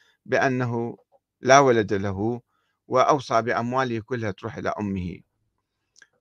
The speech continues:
فهاي الفرقة التي تطورت عن الإمامية بعد ما تفرعوا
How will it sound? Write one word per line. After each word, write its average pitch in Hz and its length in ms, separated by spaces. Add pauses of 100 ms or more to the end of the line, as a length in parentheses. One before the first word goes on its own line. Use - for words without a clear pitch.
فهاي 165 540
الفرقة 170 420
التي 120 460
تطورت 120 600
عن 127 200
الإمامية 98 840
بعد 131 300
ما 127 160
تفرعوا 120 680